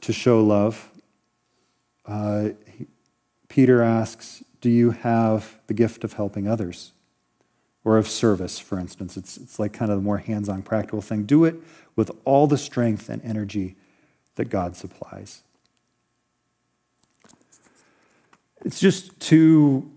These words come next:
actually very specific ways. You have your own way of doing it, and you might be married to someone who does it the opposite way, but opening up your field of vision to see what they're doing to try and pursue you.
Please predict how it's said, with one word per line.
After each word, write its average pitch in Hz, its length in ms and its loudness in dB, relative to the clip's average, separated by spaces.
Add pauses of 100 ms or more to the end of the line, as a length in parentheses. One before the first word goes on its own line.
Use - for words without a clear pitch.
(160)
actually 131 460 4
very 123 420 4
specific 120 640 -4
ways. 110 380 2
You 117 220 4
have 117 200 0
your 110 200 2
own 107 200 0
way 107 180 2
of 101 140 -2
doing 107 260 2
it, 110 160 -2
and 117 140 -2
you 117 80 4
might 127 300 0
be 123 80 2
married 113 480 4
to 104 520 0
someone 110 360 0
who 98 80 -4
does 101 220 -2
it 101 100 -8
the 104 140 -2
opposite 98 380 -6
way, 107 140 -4
but 107 220 -4
opening 131 380 2
up 117 320 0 (260)
your 117 140 4
field 113 320 0
of 104 80 0
vision 101 480 -2 (260)
to - 140 -12
see 131 560 0 (280)
what 117 420 2
they're 123 220 4
doing 104 460 2
to - 160 -12
try 110 280 -2
and 98 140 -4
pursue 101 440 -6
you. 95 380 -4